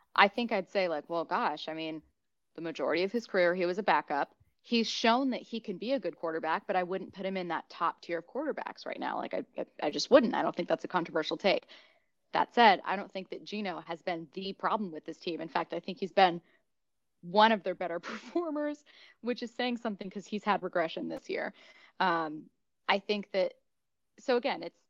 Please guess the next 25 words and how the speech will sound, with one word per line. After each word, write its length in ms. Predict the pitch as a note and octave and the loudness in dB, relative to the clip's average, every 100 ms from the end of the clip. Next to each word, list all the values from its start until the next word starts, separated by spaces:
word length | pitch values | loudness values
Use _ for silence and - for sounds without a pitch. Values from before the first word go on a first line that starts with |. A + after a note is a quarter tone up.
| _ | _
it's 180 | F#3 G3+ | -10 -6
something 240 | A#3 A#3 A3 | -6 -4 -4
you 120 | G#3 | -6
could 160 | F#3+ | -8
say, 420 | - G#3+ A#3+ F3+ F3+ | -2 2 2 0 0
and, 200 | F#3 F#3 - _ _ _ - | -2 -2 -8 _ _ _ -4
and 300 | G3 F#3+ F#3+ - | -2 0 -4 -10
universally 840 | F#3+ A3 C4 A3 G3 G3+ - E3+ | -4 0 0 2 2 0 0 -2
for 160 | F3+ | -2
football 320 | F3+ G3 E3+ E3 | -4 -2 -2 -4
teams, 340 | - D3+ D#3+ | -6 -8 -6
the 80 | F#3+ | -4
most 220 | E3+ - | -4 -4
important 260 | E3+ F3 - | 0 0 0
position 320 | D#3+ D#3 - | -6 -4 -6
is 80 | - | 4
quarterback. 500 | F3 D#3 - - - | 6 6 4 0 -4
<laughs> 20 | |
So 200 | - D4 | 6 6
it's 200 | - - | 6 -4
a 20 | |
take 320 | - C#4 C4+ | 6 6 6
where 80 | G3+ | 2
you're 140 | F#3 | 2
like, 200 | F3 E3+ | 2 0